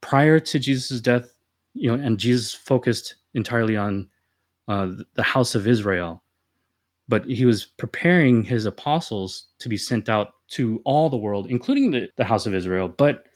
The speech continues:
he, he commissions the, the twelve to make disciples of all nations. And so this is, this is a profound moment that Peter is preaching to the Gentiles, beginning with Cornelius. And that's why he goes through all, all these things about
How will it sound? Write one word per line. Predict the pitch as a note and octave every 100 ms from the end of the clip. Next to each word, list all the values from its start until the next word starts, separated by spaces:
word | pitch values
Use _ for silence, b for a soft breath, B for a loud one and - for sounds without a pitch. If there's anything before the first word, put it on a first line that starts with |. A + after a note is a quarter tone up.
| _ _
he, | - A2+ A2+
he | A2+
commissions | - A#2 A2+ A#2 G#2
the, | G#2 G#2 -
the | A#2+
twelve | G2+ - G2+ G2 - _ _ _ _
to | - A2+ G2+
make | G2 A2
disciples | A#2+ - A2+ A2 G#2
of | G2
all | - A#2+ A#2 A2
nations. | F#2+ F2 - - - _ b b b b
And | A2+ G#2+
so | B2 G2+
this | A#2 A#2+
is, | C3+ G#2 -
this | G#3 B2 G#2+
is | A#2
a | A2 G2+
profound | - A#2 - G#2+ G2+
moment | G2 G#2 G2 F#2 - -
that | A#2+ F#2 -
Peter | - B2+ A2+ G2+ G2 _
is | A2+ F#2+
preaching | - E3+ F3+ C3 G#2+ G2 -
to | -
the | A#2
Gentiles, | G#2 G2 G#2 F#2+ F#2 F2+ - - F3+
beginning | A2+ C3 A#2+ G#2
with | G2+ -
Cornelius. | - G2 G2 F2+ D#2+ - _ _ _ _ _
And | A#2
that's | A2 -
why | A2+ G2+
he | G#2+
goes | G#2 F#2+
through | - G2
all, | F#2+ G#2+ G#2
all | - G2+
these | F#2
things | G#2 F#2
about | F#2 E2+